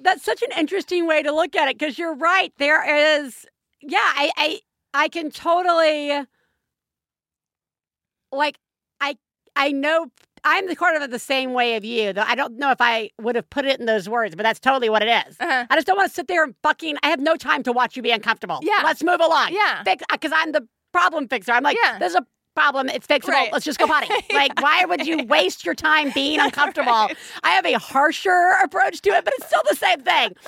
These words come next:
Speaker 1: Like, I have no patience for people
Speaker 2: Yeah.
Speaker 1: putting themselves in uncomfortable situations.
Speaker 2: Yeah, but, like, whereas the comparison is,
Speaker 1: Right.
Speaker 2: like, it used to be they needed to go potty 'cause they were gonna have an accident.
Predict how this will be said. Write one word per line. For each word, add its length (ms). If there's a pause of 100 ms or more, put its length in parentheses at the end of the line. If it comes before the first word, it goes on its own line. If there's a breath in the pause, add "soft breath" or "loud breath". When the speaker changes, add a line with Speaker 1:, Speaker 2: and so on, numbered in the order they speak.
(420 loud breath)
Speaker 1:
Like, 140
I 40
have 80
no 140
patience 540 (220)
for 120 (100)
people 360 (120)
Speaker 2:
Yeah. 200
Speaker 1:
putting 160
themselves 400
in 100
uncomfortable 500
situations. 500
Speaker 2:
Yeah, 100
but, 180
like, 180
whereas 520
the 120
comparison 640
is, 100
Speaker 1:
Right. 120
Speaker 2:
like, 120 (140 loud breath)
it 140
used 380
to 100
be 360 (280 soft breath)
they 180
needed 260
to 60
go 100
potty 220
'cause 160
they 140
were 100
gonna 180
have 240
an 80
accident. 480